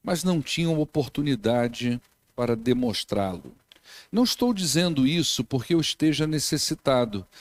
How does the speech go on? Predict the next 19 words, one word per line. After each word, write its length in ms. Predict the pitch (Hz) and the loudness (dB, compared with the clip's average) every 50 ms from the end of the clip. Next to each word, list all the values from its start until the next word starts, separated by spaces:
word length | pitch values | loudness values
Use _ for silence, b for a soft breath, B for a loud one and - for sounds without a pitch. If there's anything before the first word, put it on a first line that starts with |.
| B B B B - | B B B B -2
pois 180 | - 131 120 139 | 0 0 4 4
aprendi 720 | 147 139 - - 139 127 120 120 113 117 143 165 185 190 - - | 2 2 2 0 2 2 2 0 0 -2 0 2 2 0 0 0
a 120 | 135 139 | -2 -2
adaptar-me 1000 | 139 135 127 143 151 - _ - _ - 120 120 123 120 123 127 127 131 131 131 _ _ _ _ _ _ _ _ | -2 0 0 -2 -2 -2 _ -12 _ -2 0 0 0 -2 -2 -2 -2 -2 -2 -4 _ _ _ _ _ _ _ _
a 80 | - 120 | -8 -8
toda 720 | 113 _ _ - - 170 196 208 196 190 208 208 202 190 - _ _ | -8 _ _ -2 2 4 4 4 4 2 2 2 2 -2 -6 _ _
e 160 | - 143 139 | -4 0 0
a 60 | 143 143 | 0 0
qualquer 640 | - - 151 135 117 - - 123 113 117 117 113 117 - _ _ _ _ _ | 0 0 -2 -2 -2 -2 -2 0 0 0 0 -2 -6 -14 _ _ _ _ _
circunstância." 1000 | - - - - 110 - - 113 101 - - - 98 90 82 - - - - - _ _ _ - | -12 -10 -6 -6 -6 -6 -6 -8 -8 -6 -6 -6 -6 -6 -6 -8 -10 -12 -12 -16 _ _ _ -10
Amém? 380 | - 95 110 135 180 226 240 220 _ _ _ _ _ _ _ _ _ _ b b b b _ - | -6 -2 0 0 0 0 -2 -4 _ _ _ _ _ _ _ _ _ _ b b b b _ -4
É, 320 | 143 147 143 139 139 139 131 - | 0 2 4 4 4 2 0 0
obviamente 1040 | - 220 240 220 180 156 156 127 113 123 135 139 123 110 104 95 - - - - - - _ _ | 0 0 0 0 0 0 0 2 2 2 2 2 2 0 -2 -4 -6 -8 -8 -8 -12 -16 _ _
que, 520 | - - 143 143 135 135 131 131 123 - - - - - _ _ _ _ _ _ _ _ _ _ _ | -12 -6 -4 -2 0 0 2 0 0 -2 -6 -12 -18 -20 _ _ _ _ _ _ _ _ _ _ _
se 160 | - - - | -8 -2 0
você 260 | 185 190 180 - - | 0 2 2 2 2
é 60 | 247 233 | 2 2
um 100 | 220 196 | 2 2
leitor 680 | 160 143 123 113 _ - 139 139 135 117 104 95 | 2 2 0 0 _ -4 -4 -2 -2 -2 -4 -4